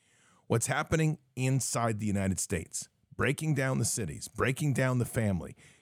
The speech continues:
getting drugs and fentanyl on the streets that is getting down to the kids. Having our teachers support a doctrine that is teaching kids to be confused about their gender, confused about their race, developing race hatred,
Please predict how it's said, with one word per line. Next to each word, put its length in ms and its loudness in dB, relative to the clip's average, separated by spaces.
getting 280 2
drugs 440 0
and 200 0
fentanyl 420 0
on 120 0
the 60 2
streets 400 -2
that 100 0
is 100 -2
getting 320 0
down 240 0
to 100 -2
the 100 -2
kids. 640 -2
Having 340 4
our 120 2
teachers 640 0
support 680 0
a 60 2
doctrine 640 0
that 140 0
is 100 -4
teaching 420 0
kids 280 0
to 100 -2
be 320 0
confused 580 0
about 280 0
their 100 0
gender, 420 0
confused 480 0
about 280 0
their 100 2
race, 400 0
developing 640 2
race 240 2
hatred, 400 -4